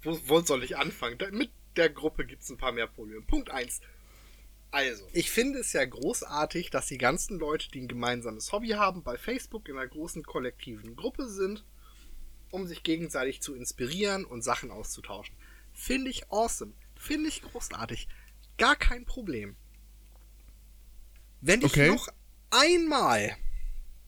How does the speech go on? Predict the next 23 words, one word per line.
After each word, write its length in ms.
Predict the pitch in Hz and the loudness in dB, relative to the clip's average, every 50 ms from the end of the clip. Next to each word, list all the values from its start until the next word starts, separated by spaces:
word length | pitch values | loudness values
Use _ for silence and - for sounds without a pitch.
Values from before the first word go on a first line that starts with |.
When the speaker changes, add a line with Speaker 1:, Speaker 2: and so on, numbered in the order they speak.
| - - - | -20 -16 -10
Speaker 1:
von 320 | - - - - 208 233 | -6 -2 4 4 4 4
dem 220 | 220 254 254 247 214 | 4 0 -2 -2 -2
gleichen 460 | - 208 220 254 320 320 - 311 302 | 0 2 4 6 6 4 4 0 -4
Vogel 560 | - - - 269 247 220 160 - 117 110 135 - | -6 -4 -2 0 0 0 0 2 2 0 0 4
das 120 | - 180 175 - - | 4 4 2 4 4
dritte 380 | - 180 - 311 - - 277 214 | 4 4 4 4 2 2 2 2
Mal 280 | 127 113 107 110 110 | 2 0 -2 -2 -2
innerhalb 420 | 117 - 214 254 285 269 277 262 262 | 2 2 4 4 6 4 4 2 0
von 180 | - 226 202 | -4 -6 -4
vierundzwanzig 840 | 214 - - 269 294 311 311 294 - - 269 262 262 247 269 240 - - | -4 0 0 2 2 2 0 -2 -4 -2 -2 -2 -2 -2 -6 -6 -6 -4
Stunden 460 | - 254 247 240 226 - - 120 120 | -2 0 -2 -2 -2 -6 -10 -4 -2
seine 240 | 143 143 147 165 170 | -2 -2 0 -2 -4
scheiß 500 | - - - 262 277 311 285 - - 208 | -4 -2 -2 0 0 -2 -2 -4 -2 -2
Werbung 360 | 214 220 226 175 - 123 123 | 0 0 0 -2 -2 -6 -4
für 180 | - - 156 | 0 2 2
seinen 220 | 143 151 143 139 160 | 4 4 2 2 4
scheiß 500 | - - - 277 269 330 320 - - - | 4 8 8 8 8 6 0 -6 -6 -6
Twitch-Kanal 1080 | - - 311 320 - - - - - - - 120 113 113 110 107 107 113 127 170 240 - - - - - - - - - - - - - - - - | -6 -6 -6 -4 0 0 0 0 0 0 0 0 2 2 0 2 4 4 4 2 2 -2 -8 -20 -20 -20 -20 -20 -20 -20 -20 -20 -20 -20 -20 -18 -8
für 280 | - - - 214 196 185 | -6 -2 2 4 4 4
dreimal 500 | 180 160 165 196 226 294 311 330 320 311 | 4 2 4 4 4 6 4 4 4 4
die 160 | 294 285 247 | 2 2 2
Woche 300 | 269 269 - - 254 - | 2 0 0 0 -2 0
zocken 640 | - - - 269 277 285 - - 160 160 190 262 285 | 4 4 6 6 6 4 2 -4 -4 -4 -4 -4 -8